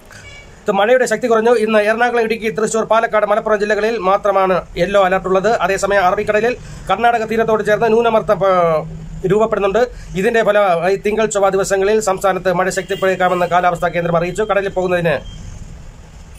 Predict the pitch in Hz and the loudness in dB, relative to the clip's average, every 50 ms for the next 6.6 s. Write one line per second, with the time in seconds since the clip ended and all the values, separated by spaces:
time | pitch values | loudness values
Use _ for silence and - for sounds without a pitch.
0 | - - - - 165 185 208 214 208 196 202 190 196 - 190 185 165 151 143 - | -20 -20 -8 -4 0 0 0 0 0 0 -2 -2 0 0 -2 0 0 0 0 -2
1 | - - - - - - - - - - - - - - - - - - - - | -6 -10 -12 -12 -12 -14 -14 -16 -16 -18 -18 -16 -16 -16 -18 -18 -18 -18 -16 -16
2 | - - - - - - - - - - - - - - - - 214 226 262 285 | -16 -14 -14 -14 -14 -14 -16 -16 -16 -16 -16 -16 -16 -10 -4 -2 -2 0 0 -2
3 | 277 277 262 240 254 262 - 233 - - 254 247 202 - 233 220 180 165 160 - | 0 0 0 0 0 0 0 0 0 0 0 -2 0 2 2 2 2 0 -2 -4
4 | 214 - 247 220 226 - 220 233 254 233 - - - - 220 226 226 254 254 247 | -2 0 0 0 0 0 -2 -2 -2 -4 -6 -6 -4 -4 -2 0 2 0 0 0
5 | 240 233 240 233 240 240 233 233 220 214 - 220 214 202 180 170 185 185 185 233 | 0 -2 -2 0 0 0 0 0 0 0 0 -2 -2 -2 -2 -2 -2 -2 0 0
6 | 233 233 - 220 202 202 196 208 202 180 151 127 | 0 0 0 0 0 2 0 0 0 0 0 -2